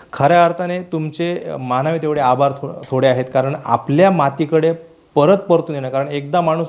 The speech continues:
गरुड झेप घेतली की परत सहसा मागे वळून पाहत नाही, मात्र तुम्ही मागे वळून पाहताय, मोठं धाडस निर्माण करताय आणि आपल्या मातीतील या शेतकऱ्यांच्या मुलांना ज्या अर्थाने, खऱ्या अर्थाने रोजगार पाहिजे आणि तो एक, अ, टॅलेंटचा रोजगार पाहिजे,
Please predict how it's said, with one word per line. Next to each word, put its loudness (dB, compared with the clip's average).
गरुड 2
झेप -2
घेतली -6
की -4
परत 2
सहसा 2
मागे 2
वळून 4
पाहत 4
नाही, -4
मात्र -4
तुम्ही -2
मागे 2
वळून 6
पाहताय, 2
मोठं -4
धाडस 0
निर्माण -2
करताय 0
आणि -4
आपल्या 2
मातीतील -4
या -2
शेतकऱ्यांच्या -2
मुलांना 0
ज्या 6
अर्थाने, -4
खऱ्या 4
अर्थाने 0
रोजगार 2
पाहिजे 2
आणि -6
तो -2
एक, -4
अ, -4
टॅलेंटचा 2
रोजगार 0
पाहिजे, -4